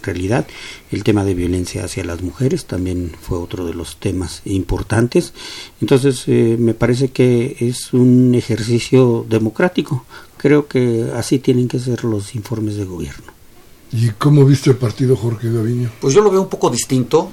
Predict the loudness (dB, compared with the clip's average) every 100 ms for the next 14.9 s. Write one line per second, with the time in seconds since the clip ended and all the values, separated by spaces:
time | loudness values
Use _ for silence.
0 | -14 -8 -4 -4 0 0 2 0 -2 2
1 | 2 2 0 -2 -6 -6 -6 -4 -4 -4
2 | -6 -8 -8 -6 -2 -2 -4 -4 -2 -2
3 | -4 -10 -20 -20 -12 -10 -10 -10 -8 -6
4 | -6 -8 -12 -12 -8 -4 -4 -2 -4 -4
5 | -8 -4 -2 -4 -8 -18 -20 -20 -20 -20
6 | _ -6 -4 -2 -2 -2 -2 -2 -2 -4
7 | -6 -6 -6 -6 -8 -10 -6 -4 0 0
8 | -2 -6 -8 -6 -6 -2 0 0 -2 -4
9 | -2 -2 -2 -2 -2 -2 -4 -4 -4 0
10 | 2 4 0 -6 -12 -4 -4 -4 -6 -8
11 | -4 -4 -4 -2 -4 -4 -8 -2 -4 -4
12 | -18 -20 -14 -10 0 0 0 -4 -4 -6
13 | -8 -2 4 6 6 6 6 4 0 2
14 | 2 4 2 2 0 2 2 0